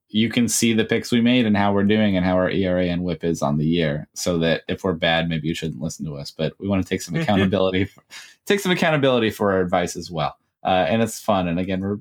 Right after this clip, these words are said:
Speaker 1: picking crappy pitchers, or at least unpopular pitchers. And that's the other thing is we like them. Like, we had Dallas Keuchel, but then when he got good, all of a sudden, even mid-season, we couldn't pick him anymore. So
Speaker 2: Yeah.
Speaker 1: these sleepers that we like will get out of hand and disappear on us if we're not careful.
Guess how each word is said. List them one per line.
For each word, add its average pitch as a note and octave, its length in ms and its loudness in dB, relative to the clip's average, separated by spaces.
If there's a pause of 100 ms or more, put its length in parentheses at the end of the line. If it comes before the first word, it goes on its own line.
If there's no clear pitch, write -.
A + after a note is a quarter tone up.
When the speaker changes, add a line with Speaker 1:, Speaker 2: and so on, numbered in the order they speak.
Speaker 1:
picking G2 540 -4
crappy F#2+ 320 -4
pitchers, D#2+ 560 -10
or E2 80 -10
at C2 80 -10
least F2+ 340 -4
unpopular D2+ 500 -6
pitchers. - 480 -18 (240)
And D3 80 0
that's C#3+ 160 0
the C#3+ 120 2
other C#3+ 100 0
thing B2 200 0
is G2+ 140 -2
we G#2+ 120 0
like G#2 300 -2
them. E2+ 260 -4
Like, F#2+ 160 -6
we C3 80 0
had C#3+ 100 0
Dallas A#2 300 0
Keuchel, G2 520 -2 (280)
but A2 80 -2
then G#2+ 100 2
when G#2+ 140 2
he G#2 40 0
got G2+ 220 0
good, G#2 480 0
all F#2 160 0
of F#2 60 -2
a - 40 -8
sudden, F#2 440 -2
even F#2+ 240 -4
mid-season, F2 520 -4
we E2 80 -8
couldn't D#2 260 -8
pick E2+ 180 -10
him D2+ 80 -8
anymore. D2 460 -14
So D#2 380 -6
Speaker 2:
Yeah. E2+ 80 -20 (460)
Speaker 1:
these A2+ 300 0
sleepers B2 480 2
that E2+ 100 2
we G2 140 2
like F#2+ 320 0
will F#2 180 2
get G2 160 -2
out F2+ 140 0
of E2 80 -2
hand F2+ 240 -4
and E2 100 -4
disappear D#2+ 440 -8
on D2+ 120 -8
us - 200 -16
if - 120 -18
we're D#2+ 100 -12
not D2 220 -12
careful. - 460 -12